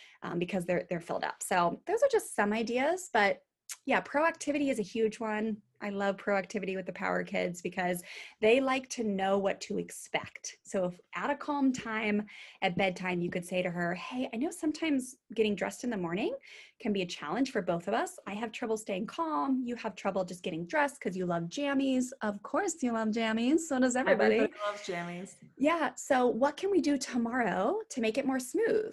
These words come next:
Speaker 1: So we get faster out to the sledding hill, or we, like, we, we make it to the play date with our buddies. If you're going skiing, we make it there on time. Like, what can we do to work as a team? So we, like, get this dialed in. Like,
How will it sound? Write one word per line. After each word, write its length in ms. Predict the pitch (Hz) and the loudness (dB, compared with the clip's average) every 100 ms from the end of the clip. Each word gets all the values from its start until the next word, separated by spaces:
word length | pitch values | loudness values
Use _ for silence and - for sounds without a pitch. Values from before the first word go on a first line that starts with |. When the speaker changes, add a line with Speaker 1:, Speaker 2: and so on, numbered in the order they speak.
| - | -12
Speaker 1:
So 200 | - - | -2 0
we 100 | 240 | 2
get 220 | 262 - - - - | 2 -2 -6 -10 -2
faster 500 | 285 339 - 202 - | -2 -2 -2 -2 0
out 260 | 175 - - | -2 -4 -4
to 380 | - 185 175 180 | 0 2 0 0
the 60 | 190 | -4
sledding 360 | - 196 175 175 | -4 -4 -2 -2
hill, 420 | 170 - - - - | -4 -4 -4 -4 0
or 380 | 196 190 190 - | 2 4 2 0
we, 240 | 208 185 208 | -2 0 -2
like, 240 | 196 - | -2 0
we, 260 | 214 185 180 - | 0 0 -4 -2
we 180 | 233 220 | 2 4
make 300 | 220 247 262 | 2 2 0
it 120 | - | 0
to 160 | 254 | 0
the 80 | 208 | 0
play 280 | 196 - 190 | 0 0 2
date 200 | 214 240 | 4 2
with 140 | 220 | 2
our 140 | 208 185 | 2 0
buddies. 420 | 180 175 220 247 | 0 0 0 0
If 100 | 202 | -4
you're 120 | 190 | -4
going 240 | 190 185 180 | -2 -4 -4
skiing, 560 | - 175 196 254 294 - - _ 240 | -4 -2 2 2 2 -4 -20 _ 2
we 100 | 226 | 4
make 220 | 233 233 | 4 2
it 80 | - | 0
there 160 | 214 | 0
on 140 | 202 190 | -2 -4
time. 400 | - 202 151 - | -4 -4 -4 -2
Like, 180 | 214 | -2
what 180 | 233 277 | 0 -2
can 120 | - | -2
we 100 | 415 | 0
do 160 | 330 269 | 0 0
to 80 | 262 | 0
work 220 | 208 214 | -2 -2
as 100 | 208 | -4
a 60 | 180 | -6
team? 420 | - 180 208 349 440 - - - _ | -6 -2 0 0 -2 -10 -20 -20 _
So 220 | - 233 220 | -6 2 4
we, 100 | 226 | 4
like, 240 | 208 - _ - - | 2 -4 _ -12 0
get 180 | 226 - | 0 2
this 300 | 202 - - _ | 0 -2 -18 _
dialed 320 | 190 151 160 165 | -2 -2 -2 -2
in. 180 | 165 | -2
Like, 180 | 180 180 | -4 -4